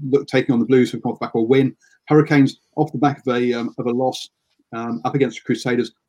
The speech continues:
looking to get their season going. Um, I will be posting my predictions for that on drivingmore dot com tomorrow morning. Uh, we will have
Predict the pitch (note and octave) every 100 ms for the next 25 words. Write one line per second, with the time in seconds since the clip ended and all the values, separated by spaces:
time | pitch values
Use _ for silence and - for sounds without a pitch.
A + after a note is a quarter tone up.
0 | - B2+ D#3 F3+ D#3 D#3+ - C#3+ A2+ C#3
1 | C3 - C#3+ B2+ B2 B2+ A#2 - D3 C#3
2 | C3 B2+ B2+ C3 D3+ C3 - _ _ _
3 | _ _ _ _ - C3+ C3+ C3+ _ _
4 | - D3+ D#3+ D#3 D#3+ E3 - D#3 C#3+ C3+
5 | D3 D#3 C#3+ - C#3+ - E3+ - E3 D3+
6 | - D3+ D3 - C3 A#2 C#3 B2 B2+ B2
7 | - - C3+ A#2 A#2+ A#2 C3 D#3 D#3 D3
8 | _ _ _ A#2 A#2 A#2 C3+ C3+ A2+ C3
9 | C3